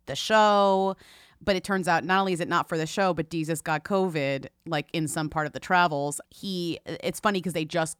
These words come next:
came back to a new season of Jesus and Mero and he got covid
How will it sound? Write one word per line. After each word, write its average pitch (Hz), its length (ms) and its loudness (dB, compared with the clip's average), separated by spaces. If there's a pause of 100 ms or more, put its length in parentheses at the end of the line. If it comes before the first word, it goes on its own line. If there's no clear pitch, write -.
(140)
came 170 180 -2
back 143 340 2
to 165 120 -4
a 156 60 0
new 147 180 -2
season 151 340 -4
of 147 180 -6 (260)
Jesus 151 260 -6
and 156 140 -4
Mero 151 300 -2
and 156 80 0
he 156 80 0
got 143 260 -4 (120)
covid - 300 -2